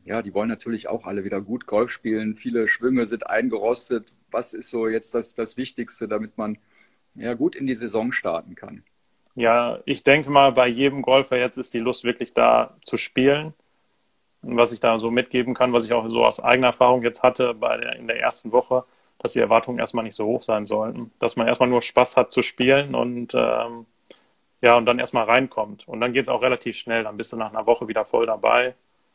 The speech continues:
Speaker 2: Und dann kann man auch wieder ein bisschen ehrgeiziger dabei sein. Aber jetzt erstmal locker reinkommen, würde ich erstmal so
Speaker 1: Mhm.
Speaker 2: den meisten raten.
Speaker 1: Wa-, wa-, woran kann man,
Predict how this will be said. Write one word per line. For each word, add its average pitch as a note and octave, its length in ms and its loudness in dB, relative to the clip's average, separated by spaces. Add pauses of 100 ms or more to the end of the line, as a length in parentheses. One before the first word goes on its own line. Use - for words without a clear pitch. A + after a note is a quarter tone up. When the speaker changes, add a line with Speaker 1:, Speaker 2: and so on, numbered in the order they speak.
(200)
Speaker 2:
Und A#2 100 -8
dann A2 100 0
kann A#2+ 140 0
man A2+ 100 0
auch A2 120 0
wieder A2+ 100 -4
ein A2 60 -6
bisschen A2+ 220 -6
ehrgeiziger A2 540 0
dabei G#2 340 -4
sein. G#2+ 260 -10
Aber A2 260 -4
jetzt A#2 180 0
erstmal A#2+ 300 2
locker B2 240 6
reinkommen, A2 460 0
würde G2+ 140 -20
ich - 100 -14
erstmal G2+ 300 -12 (600)
so - 380 -6 (300)
Speaker 1:
Mhm. A#2+ 240 -8
Speaker 2:
den G#2+ 140 -8
meisten G#2 360 -6
raten. - 420 -8 (920)
Speaker 1:
Wa-, - 200 0
wa-, D3 280 -6
woran F3+ 340 -2
kann F3+ 160 -4
man, F3+ 380 -2